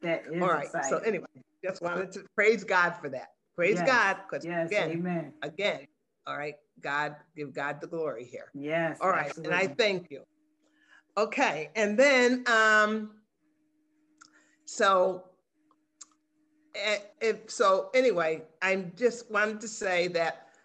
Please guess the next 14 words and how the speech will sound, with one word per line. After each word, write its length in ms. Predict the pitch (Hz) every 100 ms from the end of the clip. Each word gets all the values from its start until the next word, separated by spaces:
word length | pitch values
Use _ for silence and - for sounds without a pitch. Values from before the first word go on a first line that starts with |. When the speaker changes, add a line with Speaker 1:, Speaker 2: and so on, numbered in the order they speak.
| _ _ -
Speaker 2:
um, 420 | 165 156 151 151 - 214
I 80 |
don't 160 | 311 349
know 120 | 302
if 80 | 285
I, 180 | 202 196 -
I 40 | 202
mentioned 540 | 208 247 247 170 175
that 180 | 170 - -
also 600 | 226 254 - 156 151 - _ -
as 200 | 185 175
a 60 |
result 560 | 160 160 156 160 160 160
of 240 | 147 135